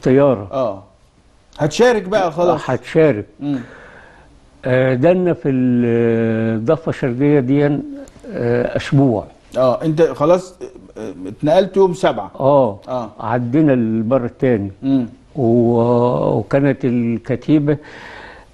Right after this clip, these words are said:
Speaker 1: آه، واخدة، آه، واجب حرب، آه، في ال-، في البر التاني.
Speaker 2: آه.
Speaker 1: كتيبة صواريخ شمسية.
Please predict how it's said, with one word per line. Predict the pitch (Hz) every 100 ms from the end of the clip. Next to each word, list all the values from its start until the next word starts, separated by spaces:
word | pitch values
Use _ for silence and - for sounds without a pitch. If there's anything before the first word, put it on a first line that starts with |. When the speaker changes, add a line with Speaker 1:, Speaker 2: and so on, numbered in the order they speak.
| -
Speaker 1:
آه، | - 113 110 110 107 113 117
واخدة، | 123 135 127 120
آه، | 113 113 110 110 - - - - - - - 180 - - - - - - - - -
واجب | 143 123 139 135 117
حرب، | - 147 147 139 - _ _ _ _ _ _ _ _ _ _ _ _ 123
آه، | 139 120 120 117 120 117 123 -
في |
ال-، | 120 123
في | -
البر | 123 131 127
التاني. | 117 - 113 101 -
Speaker 2:
آه. | 120 127 110 - -
Speaker 1:
كتيبة | 131 - 139
صواريخ | 127 143 131
شمسية. | 127 - 117 -